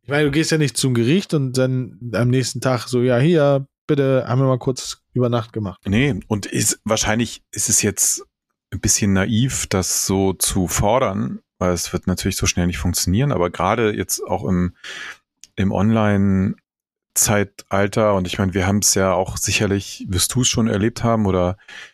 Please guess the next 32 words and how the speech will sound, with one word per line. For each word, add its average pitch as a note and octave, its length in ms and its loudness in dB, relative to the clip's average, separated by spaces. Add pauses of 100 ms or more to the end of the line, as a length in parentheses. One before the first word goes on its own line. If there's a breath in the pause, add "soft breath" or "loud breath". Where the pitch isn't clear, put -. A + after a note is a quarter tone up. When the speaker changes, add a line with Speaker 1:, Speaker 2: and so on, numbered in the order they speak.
(340 loud breath)
Speaker 2:
ähm, F2+ 540 0
wir G2+ 180 2
halt F#2 200 0
teilweise F#2 480 0
auch G#2 280 0
jetzt G2+ 220 -8
im F2+ 120 -2
Jobkontext - 920 -2
irgendwie A2+ 420 0
bei, F2+ 400 0
bei F2 460 0 (340)
Künstlerinnen, G#2 840 0
mit G2+ 220 0
denen G2 240 2
wir F#2+ 340 0 (180)
arbeiten, G2 520 0
auch F2 100 0
da F#2 220 0
ist A2 100 -4
es F#2+ 80 -2
ja F#2+ 100 0
immer F2+ 220 0
wieder F2 160 0
ein E2+ 120 -4
Thema, F#2 440 0
dass F2 200 -2
es F2 80 -2
da E2 120 -2
irgendwelche D#2+ 680 -2 (580)
crazy E2+ 380 -2
Leute E2 340 -2
gibt. G2+ 360 -6